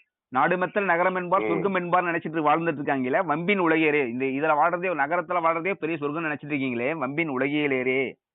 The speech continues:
Speaker 1: இதை மட்டுமே நல்ல வாழ்க்கை நினைச்சிட்டு இருக்காதீங்க. மரணம் ஒன்று வருமே, நோய்
Speaker 2: ம்.
Speaker 1: ஒன்று வருமே, அதற்கு தப்பிக்கிறதுக்கு மருந்து இருக்குதோ? எப்படி நீங்க எந்த, எந்த நினைப்புல இருந்துட்டு இருக்கீங்க? உங்க, நீங்க சம்பாதிச்ச
Speaker 2: ம்.
Speaker 1: சொத்தோ, உங்க மனைவியையோ, உங்க ம-, உங்க கணவனோ, உங்களோட உற்றாரோ, உறவினரோ, பெற்ற பிள்ளைகளோ, துணையா வருவாரோ,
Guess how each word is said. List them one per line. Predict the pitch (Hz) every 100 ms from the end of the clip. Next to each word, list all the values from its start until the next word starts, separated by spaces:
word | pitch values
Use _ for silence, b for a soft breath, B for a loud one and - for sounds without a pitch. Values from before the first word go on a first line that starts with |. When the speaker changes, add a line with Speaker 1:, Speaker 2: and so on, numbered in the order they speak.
| _
Speaker 1:
இதை | 117 139
மட்டுமே | 143 160
நல்ல | 175 143 151
வாழ்க்கை | 143 143
நினைச்சிட்டு | 135
இருக்காதீங்க. | 131 131 127 127 113 123 170 - _ _
மரணம் | 120 143 185
ஒன்று | 185 180 165
வருமே, | 151 156 160
நோய் | 180 175
Speaker 2:
ம். | 180
Speaker 1:
ஒன்று | 170 165
வருமே, | 156 156 170
அதற்கு | 170 147 -
தப்பிக்கிறதுக்கு | 135 175 175 151
மருந்து | 143 165 170
இருக்குதோ? | 143 147 165 135 104 113
எப்படி | 123 170 175
நீங்க | 147 139
எந்த, | 131 165
எந்த | 160 143 185
நினைப்புல |
இருந்துட்டு | 170 180 170 165
இருக்கீங்க? | 151 151 135 123 131 127 95 _ _ _ _ _
உங்க, | 123
நீங்க | 135 147 165 135
சம்பாதிச்ச | 175 170 170
Speaker 2:
ம். |
Speaker 1:
சொத்தோ, | 147 156 156
உங்க | 165 180 151
மனைவியையோ, | 147 156 160 160 180
உங்க | 185 175 147 139
ம-, | 131
உங்க | 131 139 135 127 -
கணவனோ, | 151 160 151 180
உங்களோட | 160 139
உற்றாரோ, | 143 131
உறவினரோ, | 165 156 165 151 160 147 160
பெற்ற | 151 147 156 131
பிள்ளைகளோ, | 156 170 165 170
துணையா |
வருவாரோ, | 147 160 165 151 165 156 170 120